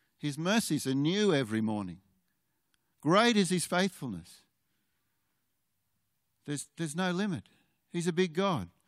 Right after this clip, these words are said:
William Carey had it here somewhere. Eighteenth slash nineteenth century missionary, referred to as the father of modern missions,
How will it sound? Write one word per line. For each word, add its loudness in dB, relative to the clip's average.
William 4
Carey 4
had -2
it -2
here -2
somewhere. -2
Eighteenth 0
slash -2
nineteenth 0
century 0
missionary, 0
referred -2
to 2
as 0
the -2
father 0
of -2
modern 2
missions, -4